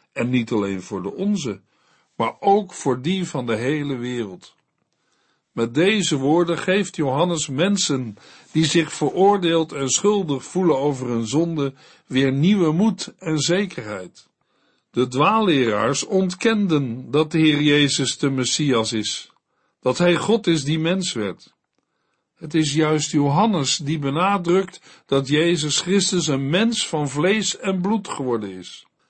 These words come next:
De apostel Johannes zegt dat gelovigen kinderen van God zijn als zij geloven dat de Heer Jezus de mens geworden God is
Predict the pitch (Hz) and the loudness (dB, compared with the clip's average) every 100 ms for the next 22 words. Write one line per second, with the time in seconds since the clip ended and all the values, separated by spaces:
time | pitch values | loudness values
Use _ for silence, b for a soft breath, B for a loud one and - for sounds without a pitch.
0 | _ _ _ _ _ 131 151 151 190 190 | _ _ _ _ _ 2 2 4 2 4
1 | 175 156 143 143 214 156 135 156 165 - | 4 6 6 4 2 2 2 2 0 0
2 | 151 143 - 143 151 202 196 131 107 107 | 0 0 0 2 4 6 4 0 -4 -4
3 | 127 156 b b _ 226 220 196 180 180 | -4 -6 b b _ 2 2 2 4 2
4 | 156 165 143 240 226 - 110 101 123 139 | 4 2 2 0 0 0 0 0 -2 -6
5 | b b b - 165 151 151 135 123 127 | b b b 0 2 2 2 2 2 2
6 | 123 151 220 185 180 175 165 147 139 127 | 4 4 4 2 2 2 2 2 4 4
7 | 120 135 175 165 180 147 131 139 180 202 | 2 4 4 4 2 2 0 2 2 0
8 | - - 170 170 156 151 208 185 117 104 | -2 -2 2 4 2 0 -2 -2 -4 -6
9 | - | -8